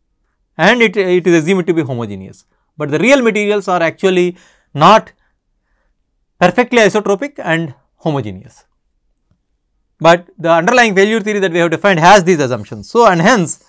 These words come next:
you would expect some variations from your estimations with the experimental data. And the second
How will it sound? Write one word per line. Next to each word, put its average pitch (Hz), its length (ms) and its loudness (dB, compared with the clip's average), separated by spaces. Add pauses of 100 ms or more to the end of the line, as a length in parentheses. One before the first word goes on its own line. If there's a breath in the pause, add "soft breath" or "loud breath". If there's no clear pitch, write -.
(140)
you 190 160 -2
would 262 200 2
expect - 520 -2 (260)
some 254 340 -2
variations 156 680 -2 (220)
from 202 400 -2 (400)
your 165 440 0 (260)
estimations 175 720 -6
with 151 160 -10
the 311 120 -6
experimental 101 440 -12
data. 90 280 -18 (1160)
And 175 100 -6
the 180 60 -6
second 233 560 -4